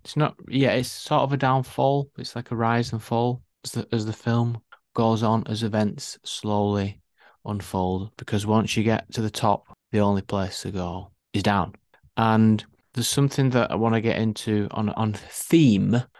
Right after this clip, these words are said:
which is that, um, before it came out, there was a lot of talk about how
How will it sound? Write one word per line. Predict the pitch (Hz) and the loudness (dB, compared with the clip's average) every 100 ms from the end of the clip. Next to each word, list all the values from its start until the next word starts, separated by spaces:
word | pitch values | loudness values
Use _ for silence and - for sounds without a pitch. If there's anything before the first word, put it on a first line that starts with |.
| _ - | _ -2
which | 120 - | -2 0
is | 120 107 | 0 0
that, | - 117 110 | -2 -2 0
um, | 113 110 107 | 0 0 -2
before | 113 - 139 | -4 0 2
it | 135 - | 2 0
came | 135 127 | 0 2
out, | 117 82 | 2 0
there | 107 | -2
was | 107 | -2
a | 110 | 0
lot | 92 | 0
of | - | -2
talk | - 113 107 | -2 0 0
about | 101 101 95 - | -2 -2 -2 -4
how | - 101 98 | -2 0 0